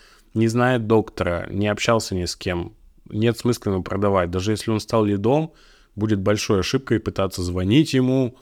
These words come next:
сказать: «Добрый день, вот у нас сейчас акция на брекеты, берем, десять кило штука». Ну, нет, так не надо делать, потому что это только вызовет негатив.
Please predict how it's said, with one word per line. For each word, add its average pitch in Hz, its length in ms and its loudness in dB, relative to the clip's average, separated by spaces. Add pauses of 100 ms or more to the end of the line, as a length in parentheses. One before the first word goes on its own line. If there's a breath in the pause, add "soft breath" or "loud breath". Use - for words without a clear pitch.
(120 soft breath)
сказать: 90 480 -4
«Добрый 117 340 2
день, 151 500 0 (260 soft breath)
вот 117 280 0
у 113 60 4
нас 113 180 2
сейчас 107 380 -2
акция 139 420 0
на 110 100 0
брекеты, 120 540 -2
берем, 117 480 0
десять 107 300 -2
кило 113 300 0
штука». 139 640 -2
Ну, 131 260 -2
нет, 107 300 0
так - 220 -4
не 107 80 0
надо 92 260 0
делать, 131 340 0
потому 107 260 -4
что - 180 -6
это 92 180 -6
только 98 320 -2
вызовет 104 440 -2
негатив. 92 440 -4